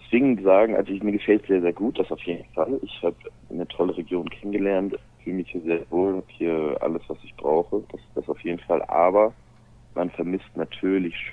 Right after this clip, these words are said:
schon, wenn man mal am Meer gewohnt hat, sechzehn Jahre, einfach den Ozean und das raue Klima. Das ist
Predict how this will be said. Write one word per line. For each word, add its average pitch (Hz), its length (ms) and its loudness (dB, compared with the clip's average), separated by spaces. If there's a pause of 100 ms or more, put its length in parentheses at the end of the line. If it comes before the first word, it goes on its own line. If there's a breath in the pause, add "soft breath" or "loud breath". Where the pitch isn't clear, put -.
(160)
schon, 101 340 -8 (120)
wenn 80 180 -4
man 80 140 -2
mal 80 180 0
am 78 160 -2
Meer 80 220 2
gewohnt 80 340 -4
hat, 76 140 -4
sechzehn - 380 -10
Jahre, 71 340 -2
einfach - 280 -12
den - 140 -14
Ozean 69 600 -10
und 69 200 -14 (480 soft breath)
das - 180 -12
raue 76 260 2
Klima. 82 600 -6 (460 soft breath)
Das 87 160 2
ist - 100 -20